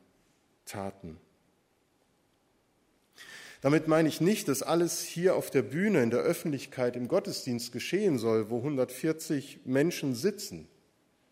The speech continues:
Unsere Zerbrochenheit und unsere Untiefe des Lebens braucht auch einen Schutzraum.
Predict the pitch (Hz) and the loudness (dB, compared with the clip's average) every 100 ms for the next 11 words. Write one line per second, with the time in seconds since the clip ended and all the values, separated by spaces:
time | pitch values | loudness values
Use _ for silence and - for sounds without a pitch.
0 | _ _ _ _ 120 117 123 - 117 - | _ _ _ _ -8 -4 -4 -2 -2 2
1 | 135 - 185 143 160 175 190 - - _ | 2 2 -2 -2 -2 -2 -4 -14 -20 _
2 | - _ 127 117 117 135 - 180 214 202 | -20 _ -4 -2 -2 -4 0 2 2 0
3 | 151 151 139 120 - 113 123 175 185 - | -6 -4 -4 -4 -4 0 0 0 -4 -6
4 | - 170 170 - 147 117 143 135 - 233 | 0 0 0 -4 -6 -4 -2 -4 -4 -4
5 | 240 - - 92 87 | -4 -10 -4 -6 -6